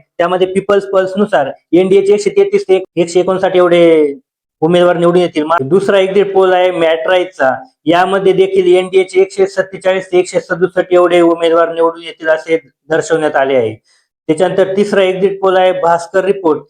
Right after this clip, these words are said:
यामध्ये देखील एनडीएचे एकशे पंचेचाळीस ते एकशे साठ एवढे, एवढे उमेदवार निवडून येतील असा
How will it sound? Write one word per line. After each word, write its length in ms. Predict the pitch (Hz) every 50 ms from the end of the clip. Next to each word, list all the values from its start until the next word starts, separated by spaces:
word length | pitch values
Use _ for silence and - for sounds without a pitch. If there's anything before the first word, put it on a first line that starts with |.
| _ _ _ _ -
यामध्ये 480 | 147 180 180 185 185 196 196 - 202
देखील 400 | - 190 392 392 - 202 359 359
एनडीएचे 420 | 370 370 370 359 381 - 392 392 392
एकशे 200 | 202 392 285 196
पंचेचाळीस 640 | - 202 196 190 - - - 196 190 196 190 196 -
ते 60 | 196
एकशे 220 | 196 - - 190
साठ 460 | - - - 220 185 165 156 160 160
एवढे, 360 | 165 180 185 190 190 190 185 - - 165
एवढे 260 | 180 185 190 185 190
उमेदवार 520 | 185 180 185 185 180 170 180 185 180 180
निवडून 300 | 185 185 180 180 185 185 185
येतील 280 | 190 190 196 160 147 151
असा 360 | 156 170 165 - 180 180